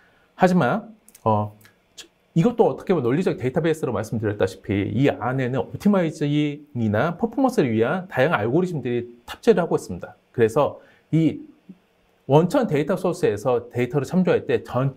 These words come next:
원천에 있는 전체 데이터를 가지고 오는 게 아니라 이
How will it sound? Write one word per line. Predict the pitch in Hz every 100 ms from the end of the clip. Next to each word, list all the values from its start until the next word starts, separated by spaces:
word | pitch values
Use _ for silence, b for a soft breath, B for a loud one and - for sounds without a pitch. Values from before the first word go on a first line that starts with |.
| -
원천에 | 107 135 143 214 208
있는 | 151 147
전체 | - 113 131 254 247
데이터를 | 147 139 127 135
가지고 | - 107 113
오는 | 120
게 | 131
아니라 | 95 87 117 95 b b b b _
이 | 147 135